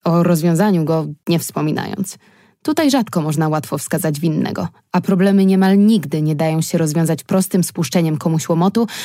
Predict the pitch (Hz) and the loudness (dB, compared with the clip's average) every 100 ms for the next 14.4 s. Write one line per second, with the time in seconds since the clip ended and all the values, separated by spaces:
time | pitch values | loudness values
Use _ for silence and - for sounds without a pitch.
0 | - - 185 185 - 180 170 156 151 - | -8 -2 0 0 0 -2 0 -2 -2 -6
1 | - - - - _ _ _ _ _ _ | -8 -10 -10 -14 _ _ _ _ _ _
2 | _ 269 262 190 160 151 147 - - 120 | _ -2 0 0 0 -2 -2 -4 -6 -8
3 | - - - _ _ _ _ _ _ _ | -10 -14 -18 _ _ _ _ _ _ _
4 | _ _ _ _ _ _ _ _ _ - | _ _ _ _ _ _ _ _ _ -4
5 | 226 - 262 285 233 214 214 202 - 202 | -4 2 2 4 4 2 0 -4 0 0
6 | 175 180 190 196 180 - 165 - - 220 | 2 4 4 2 0 -2 -4 -4 0 0
7 | 220 233 185 196 180 156 - 202 - - | 0 -2 2 2 2 0 0 -2 -4 -16
8 | - - - 247 - - - 349 330 160 | -18 -10 -2 -2 -4 -14 -2 2 2 0
9 | 151 180 - _ _ _ _ 202 196 220 | -2 -4 -10 _ _ _ _ -2 2 2
10 | - - - _ - 202 160 151 147 151 | 2 -4 -6 _ -2 0 0 0 0 -2
11 | 147 _ - 185 214 - 233 220 190 175 | -4 _ -4 -2 0 0 2 2 4 2
12 | 156 147 156 - - _ - - 196 214 | 0 0 -2 -4 -8 _ -10 0 2 4
13 | 214 269 233 226 202 180 180 175 - 180 | 4 4 2 4 2 2 2 0 2 2
14 | 180 - 170 170 | 2 2 2 2